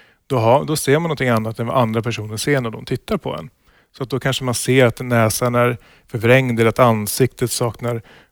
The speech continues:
konturer eller att det inte har former riktigt eller att mina, mina porer är jättestora i huden eller att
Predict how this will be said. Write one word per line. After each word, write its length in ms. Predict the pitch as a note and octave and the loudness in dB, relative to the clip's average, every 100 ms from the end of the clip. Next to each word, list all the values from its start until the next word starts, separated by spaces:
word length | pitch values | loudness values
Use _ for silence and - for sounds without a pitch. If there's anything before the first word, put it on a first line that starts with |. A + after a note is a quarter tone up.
| - | -8
konturer 640 | A#2+ G#2 B2+ C3+ A#2 A2+ | -8 -2 0 2 2 2
eller 160 | A2+ A2 | 4 2
att 100 | - | 0
det 60 | |
inte 180 | A2 A2+ | -4 -4
har 40 | |
former 500 | G#2 - B2+ A2 A2+ | -4 0 0 2 2
riktigt 420 | B2+ A#2+ - A2+ B2 | 4 2 0 -6 -2
eller 140 | A#2+ | -2
att 120 | A2 | -2
mina, 380 | A#2+ A2+ A2 A2 - - _ - | -4 0 0 0 -4 -20 _ -14
mina 180 | B2 A#2+ | -10 -10
porer 460 | - C3+ A2 B2+ | -6 -6 -4 -4
är 80 | C3+ D3 | -4 -4
jättestora 680 | B2 - - B2 - B2 A#2+ | -6 -8 -6 -6 -4 -4 0
i 20 | |
huden 400 | G2+ C3 B2+ A#2 | 2 2 0 -4
eller 120 | A2+ | -4
att 140 | A2 | -4